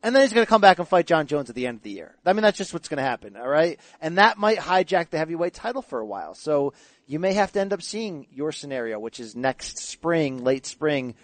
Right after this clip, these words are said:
Stipe versus Blades if he wins here, or Stipe and Ngannou too, to see if anything has changed.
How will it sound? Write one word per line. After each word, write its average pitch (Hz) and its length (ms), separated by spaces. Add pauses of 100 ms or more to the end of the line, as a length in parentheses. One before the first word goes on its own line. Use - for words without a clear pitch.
Stipe 139 540
versus 120 320
Blades 120 400
if 110 100
he 110 80
wins 110 300
here, 95 160
or 135 180
Stipe 147 320
and 147 240
Ngannou 139 340
too, 160 360 (180)
to - 80
see 147 160
if 135 120
anything 135 280
has 113 140
changed. 104 500